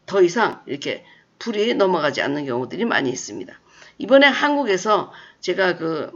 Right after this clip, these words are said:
어, 물통하고 핸드폰을 같이 핸드-, 핸드백 속에 넣었다가 물통을 뚜껑에, 뚜껑을 닫지 않고 열어놓는 바람에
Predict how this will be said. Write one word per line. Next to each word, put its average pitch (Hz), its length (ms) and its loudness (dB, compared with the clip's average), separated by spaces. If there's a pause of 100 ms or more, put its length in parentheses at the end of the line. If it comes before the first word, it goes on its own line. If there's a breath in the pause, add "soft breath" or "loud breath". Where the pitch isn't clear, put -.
어, 131 340 -6 (220 soft breath)
물통하고 190 840 2 (240 soft breath)
핸드폰을 208 580 2
같이 165 260 -8
핸드-, 214 260 -4 (200)
핸드백 123 420 -2
속에 127 240 -4
넣었다가 131 560 -2 (280 loud breath)
물통을 277 600 2
뚜껑에, 226 480 -2 (100)
뚜껑을 220 340 2
닫지 156 260 -2
않고 143 540 -4
열어놓는 180 800 0
바람에 160 480 -2